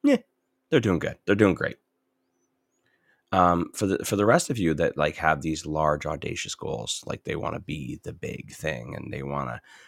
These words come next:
quit their jobs and everything else, you, you gotta, you gotta take it to a whole nother level. You, the dabbling will not work. Half-assing it will not work.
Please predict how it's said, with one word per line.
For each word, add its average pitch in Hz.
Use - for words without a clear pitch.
quit -
their 71
jobs 65
and 78
everything 80
else, -
you, 110
you 104
gotta, 101
you 101
gotta 87
take 76
it 78
to 76
a 73
whole 73
nother 73
level. -
You, 85
the 90
dabbling 87
will 80
not 76
work. -
Half-assing 82
it 71
will 78
not -
work. -